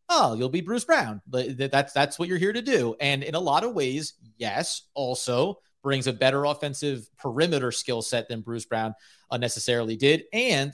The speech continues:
just on a like for like, they are, I, I believe that Royce is a little bit taller than Bruce, uh, has the same exact wingspan. I went and checked this out, but also has fifteen or twenty pounds more. So, like, just when we think about the way the Nets were trying to reconstruct things in the offseason,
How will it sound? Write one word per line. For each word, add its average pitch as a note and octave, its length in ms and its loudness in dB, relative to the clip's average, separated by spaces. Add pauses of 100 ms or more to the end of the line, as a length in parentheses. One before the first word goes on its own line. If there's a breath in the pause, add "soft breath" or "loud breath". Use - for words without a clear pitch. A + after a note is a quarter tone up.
just E3 160 -2
on A#3 60 4
a G#3 40 2
like F3 260 -2
for D3+ 140 -4
like, C3+ 320 0 (320)
they D#3 140 2
are, D3 340 2
I, A#2 200 -8
I C#3 40 -4
believe F#3+ 340 -6
that F#3+ 100 0
Royce E3 300 -2
is B2+ 60 -10
a C3 60 -6
little G3+ 240 -4
bit G3 180 -6
taller D#3+ 320 0
than D#3 160 -2
Bruce, D3 440 0 (340 soft breath)
uh, A#2 180 -2
has D#3 320 4
the D#3 80 -4
same F#3 220 -4
exact E3 280 0
wingspan. C#3+ 460 -2
I C3+ 60 -2
went C#3 180 -2
and B2+ 80 -14
checked C#3 240 -4
this C3+ 180 -2
out, C3 260 2 (200)
but C#3+ 140 0
also D#3 320 2
has C#3 240 0
fifteen D3 400 -6
or C3+ 80 -6
twenty B2 260 -4
pounds A2+ 300 -4
more. G#2+ 200 -6 (340 soft breath)
So, E3+ 180 8
like, D#3+ 180 6 (140)
just D#3+ 160 0
when G#3+ 80 4
we A#3+ 80 4
think G#3 220 2
about D3 300 2
the C3+ 80 0
way D3 160 4
the D3+ 100 0
Nets D3+ 180 -2
were C#3 60 -4
trying C#3+ 120 0
to B2 80 0
reconstruct C#3 680 -2
things C#3 240 -4
in B2+ 80 -4
the A#2+ 80 -2
offseason, E3+ 600 0